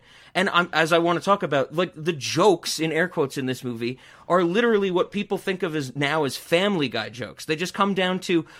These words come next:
"Don't you know that this exists? Like, isn't it great that we know the dating game exists?" There's no jokes in this movie. It's all vacuous and referential. And I don't understand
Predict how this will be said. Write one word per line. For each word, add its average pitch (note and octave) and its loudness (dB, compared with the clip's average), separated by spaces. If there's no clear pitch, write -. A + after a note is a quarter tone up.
"Don't A#3 6
you A#3 2
know G#3 8
that G3 2
this G3+ 0
exists? C#3 -2
Like, F3 6
isn't C4 6
it D#3+ 2
great F#3+ 4
that F#3 2
we E3 2
know F3+ 6
the D3 4
dating F3 2
game A3+ 4
exists?" A#3 -2
There's A3+ -2
no E4+ 0
jokes C#3 -2
in A#3+ -4
this A#3 -4
movie. A#3+ 0
It's D3+ -4
all A3 2
vacuous G3+ -2
and E3 -4
referential. F3+ -2
And F3+ 2
I F3+ 4
don't G#3+ 4
understand G#3+ 2